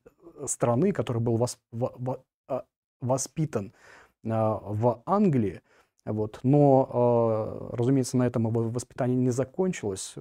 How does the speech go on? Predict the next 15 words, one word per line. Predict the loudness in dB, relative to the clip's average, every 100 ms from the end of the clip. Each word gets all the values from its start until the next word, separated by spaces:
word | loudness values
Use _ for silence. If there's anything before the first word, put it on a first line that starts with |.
| -10
Он | -6 -6 -8 -12 _
отправился | -6 -2 -2 -4 -6 -2
дальше, | -2 -2 -6
и | -8
в |
конечном | -6 -8 -8 -6
счёте | -4 -4 -8 -10 _ _ _
вот | -12 -6
он | -6 -6
вот | -6 -10 -6
в |
этой, | -4 -2 -4 _
э, | -10 -10
так |
сказать, | -10 -12 -12